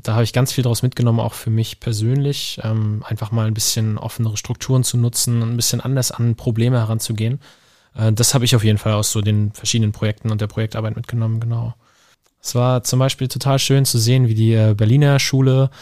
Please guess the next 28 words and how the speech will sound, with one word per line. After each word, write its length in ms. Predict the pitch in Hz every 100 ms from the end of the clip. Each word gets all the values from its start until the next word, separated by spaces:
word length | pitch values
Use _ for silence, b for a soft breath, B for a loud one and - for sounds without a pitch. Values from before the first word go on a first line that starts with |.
| B B
sich 240 | - -
überlegt 340 | 127 123 127 127
hat, 140 | 113
wie 80 | 123
könnten 240 | 131 123
wir 60 | 120
eine 120 | 123
offene 260 | 123 127 120
Küche 300 | - 120 127
gestalten, 960 | 120 - 117 120 123 117 117 117 117 110
wo 100 | 123
kommen 220 | - 123
wir 80 | 117
da 160 | 113
irgendwie 240 | 123 117 120
an 120 | 120
Gelder 360 | 110 117 117 110
ran, 340 | 110 113 113
alle 220 | - 127
sind 180 | 123 120
willkommen 580 | 120 - 113 117 117 113
und 200 | 117 117
was 160 | 117
für 120 | 135 120
Rezepte 360 | - 113 120
kochen 320 | - 117 113
wir 340 | 113 117 110 113
und 200 | 117